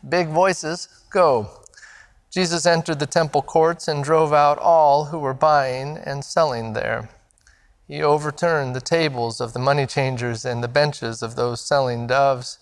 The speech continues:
It is written, he said to them, "My house will be called a house of prayer, but you are making it a den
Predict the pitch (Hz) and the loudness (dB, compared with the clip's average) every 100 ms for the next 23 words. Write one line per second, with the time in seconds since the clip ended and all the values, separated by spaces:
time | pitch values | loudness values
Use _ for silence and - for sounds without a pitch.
0 | _ _ _ _ _ _ _ _ - 135 | _ _ _ _ _ _ _ _ -6 -4
1 | 135 156 165 147 143 - 147 143 139 139 | 2 2 2 -4 -4 0 0 0 0 -2
2 | 131 123 - - _ _ _ - 143 143 | -2 -6 -14 -20 _ _ _ -2 2 4
3 | 151 151 - 135 143 135 147 139 131 131 | 4 2 -4 -6 -6 0 4 4 4 2
4 | 135 131 131 - 156 156 143 135 - 165 | 2 0 -8 -4 2 4 2 0 -6 -6
5 | 160 135 - _ - - _ _ - 143 | -6 -6 -12 _ -20 -20 _ _ -8 -4
6 | 143 147 147 139 135 127 147 151 139 123 | -2 -2 -4 -4 -4 -4 0 0 0 -4